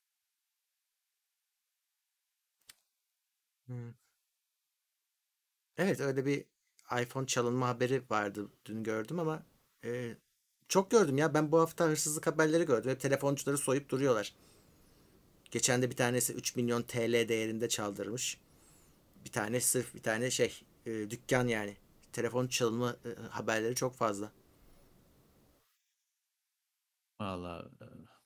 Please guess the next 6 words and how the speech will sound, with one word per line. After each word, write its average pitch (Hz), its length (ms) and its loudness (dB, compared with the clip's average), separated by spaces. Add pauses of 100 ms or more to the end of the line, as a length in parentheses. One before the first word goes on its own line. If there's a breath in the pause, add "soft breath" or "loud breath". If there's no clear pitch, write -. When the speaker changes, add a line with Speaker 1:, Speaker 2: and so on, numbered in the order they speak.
(1200)
Speaker 2:
şimdi 147 720 0
şöyle 175 520 2
Murat, 165 400 -4
e, 131 360 -2 (840)
benim 160 440 2
bildiğim 143 640 0